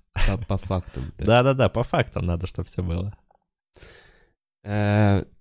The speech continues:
Speaker 1: когда только вот начал выступать, ходить в клубе, я помню, что у тебя была, ну, довольно такая неуверенная подача.
Speaker 2: Да, да. У меня потом перестал работать этот материал в один момент.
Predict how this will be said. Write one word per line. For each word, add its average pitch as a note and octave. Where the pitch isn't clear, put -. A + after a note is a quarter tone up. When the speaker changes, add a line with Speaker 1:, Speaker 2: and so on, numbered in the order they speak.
Speaker 1:
когда A#2+
только A#2+
вот G#2
начал A#2
выступать, F#2
ходить F2
в -
клубе, G#2+
я F2
помню, G#2
что E2
у E2
тебя F#2
была, F2+
ну, F#2+
довольно F#2+
такая F#2+
неуверенная F2
подача. F#2
Speaker 2:
Да, F2
да. F2
У -
меня F2+
потом F#2
перестал F#2+
работать F#2
этот -
материал E2
в E2
один E2+
момент. E2+